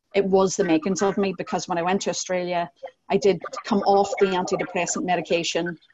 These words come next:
and I learned to really listen to what my, what my body was telling me and what my mind was telling me.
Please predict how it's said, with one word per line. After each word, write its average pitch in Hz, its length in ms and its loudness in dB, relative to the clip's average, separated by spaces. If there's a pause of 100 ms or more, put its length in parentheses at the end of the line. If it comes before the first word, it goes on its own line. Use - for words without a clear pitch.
(420)
and 185 440 2 (160)
I 196 140 4
learned 190 340 2 (220)
to 185 360 0 (2000)
really 240 400 6
listen 214 420 6
to 254 180 0 (200)
what 208 200 2
my, 196 140 4 (160)
what 208 360 -2
my 208 80 4
body 196 320 4
was 185 200 -4
telling 196 280 2
me 220 100 4
and 190 100 2
what 190 140 2
my 180 80 -2
mind 185 340 4
was 247 160 0
telling 240 280 4
me. 277 140 4